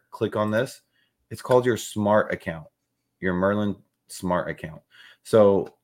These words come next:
it's gonna show what you bridged over, and now you can interact with this Bitcoin on Merlin using your smart account, right? So it's gonna be very interesting.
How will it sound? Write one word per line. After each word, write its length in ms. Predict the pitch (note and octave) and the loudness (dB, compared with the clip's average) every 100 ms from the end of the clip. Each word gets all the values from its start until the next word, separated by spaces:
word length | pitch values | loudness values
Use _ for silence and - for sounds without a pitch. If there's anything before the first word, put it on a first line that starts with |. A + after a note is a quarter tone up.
| - | -8
it's 120 | F#2+ | -6
gonna 200 | - A#2+ | -2 -2
show 220 | A2 A2+ A2 G#2 - _ _ - | 0 2 2 0 -4 _ _ -10
what 260 | F2+ G2+ F2 | -2 0 0
you 80 | |
bridged 320 | F2 G2 F#2 G2+ | 0 -2 0 2
over, 640 | A2+ G#2+ A2 G#2+ G#2 G#2 _ _ _ - | 2 2 0 2 -2 -6 _ _ _ -4
and 520 | G2+ F#2 F2 E2+ - _ - - | -2 0 -2 -4 -10 _ -16 -2
now 360 | A2+ A#2 B2 | 2 4 4
you 140 | A2+ G2 | 4 0
can 280 | A#2+ G2 - | -4 -4 -4
interact 500 | G#2 G2 F#2+ F#2+ F#2+ | -2 2 2 0 -4
with 100 | F#2 | -8
this 160 | F2+ | -6
Bitcoin 720 | - A#2 - G#2 F#2 F2+ F2 - | -4 -4 -2 -4 -2 -4 -6 -4
on 200 | F#2+ F#2+ | -2 0
Merlin 600 | F2+ F2+ F2 E2+ D#2+ D#2 - | -2 -2 -2 -2 -4 -8 -8
using 580 | F#2 F2+ F2+ E2+ D#2+ - _ _ _ - | -8 -6 -6 -6 -10 -16 _ _ _ -10
your 120 | E2+ | -8
smart 300 | - E2 D#2+ | -6 -4 -4
account, 300 | D#2 D#2+ - _ _ _ _ | -8 -16 -20 _ _ _ _
right? 240 | D2+ D#2 - | -8 -8 -12
So 280 | - D2+ D2+ _ _ _ _ _ _ _ _ _ _ _ - | -20 -20 -20 _ _ _ _ _ _ _ _ _ _ _ -20
it's 100 | - | -8
gonna 120 | G2 | -4
be 160 | F2+ F2 | -2 -2
very 160 | E2+ | -4
interesting. 420 | E2+ F#2 E2+ F2+ | -6 -8 -8 -8